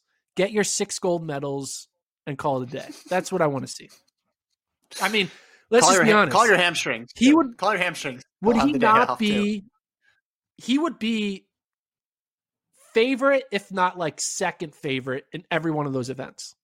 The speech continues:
Speaker 2: In a vacuum, yes. But when you pile up the amount of running he'd have to do to get there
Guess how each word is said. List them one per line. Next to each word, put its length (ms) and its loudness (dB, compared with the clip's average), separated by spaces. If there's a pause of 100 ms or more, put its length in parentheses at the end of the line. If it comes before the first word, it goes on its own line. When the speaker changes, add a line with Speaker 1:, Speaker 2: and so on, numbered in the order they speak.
(2750)
Speaker 2:
In 160 0
a 60 2
vacuum, 760 -2
yes. 760 -6
But 220 -8
when 100 -8
you 100 -6
pile 380 0
up 200 -2
the 120 -6
amount 320 -6 (100)
of 200 -14
running 280 0
he'd 180 -10
have 180 -2
to 80 -16
do 160 -8
to 80 -14
get 280 -8
there 340 -4